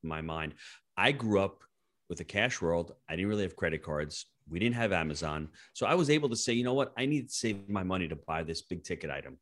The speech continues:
or, "It's not that important." Decide what a need is versus what a want is. It's really important to teach our kids that,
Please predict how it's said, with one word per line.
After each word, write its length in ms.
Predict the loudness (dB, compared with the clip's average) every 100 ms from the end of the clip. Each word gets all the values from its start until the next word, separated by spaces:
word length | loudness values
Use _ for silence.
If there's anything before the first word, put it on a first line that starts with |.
| _ -10 2
or, 320 | 6 6 2 -4
"It's 240 | -6 -2
not 140 | -2 -2
that 120 | -2
important." 500 | -4 -4 -2 -2 -4 -10
Decide 380 | -8 -4 -2 0
what 240 | 0 0 0
a 40 |
need 360 | -6 -2 0 0
is 260 | 0 -2 -8
versus 300 | -4 -4 -2
what 100 | -4
a 60 | -2
want 440 | -2 -2 -2 -4 -8
is. 140 | -10
It's 200 | -12 -2
really 160 | 0 0
important 400 | 0 -2 -2 -6
to 80 |
teach 280 | -8 -8 -6
our 100 | -8
kids 340 | -4 -6 -4 -4
that, 260 | -4 -6